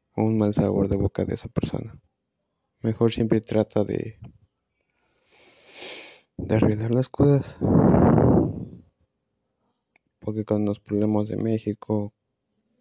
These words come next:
con la pandemia, nunca se sabe, pues, cuándo vas a ver a esa persona. Si es el último día, su última plática, así que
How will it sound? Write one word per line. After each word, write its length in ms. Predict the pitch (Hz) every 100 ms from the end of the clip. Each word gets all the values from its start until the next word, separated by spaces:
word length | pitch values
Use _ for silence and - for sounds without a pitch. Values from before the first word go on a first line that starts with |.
| _
con 180 | - 107
la 60 | 107
pandemia, 720 | - 104 110 120 123 147 175 _ _ _ _ _ _ _ _ _ _ _ _ -
nunca 280 | 110 107 110
se 140 | 107
sabe, 440 | 110 98 - - - _ _ _ _ _ _ _ _ _ _ _ - 104
pues, 80 |
cuándo 380 | - 107 101 101
vas 260 | 98 92 -
a 160 | - - _ _ _ _ _ _ _ _ _ _ _ _ -
ver 200 | 117 107
a 20 |
esa 140 | 104 110
persona. 440 | - - 165 156 - _ _ _ _ _ _ _ _ _
Si 140 | - 107
es 100 | 107
el 80 | 98
último 380 | 104 104 101
día, 500 | 107 131 131 127 127 - _ _ _ _
su 160 | - -
última 360 | - 104 98
plática, 600 | 95 113 117 - - 107
así 220 | 104 98 107
que 380 | - 110 110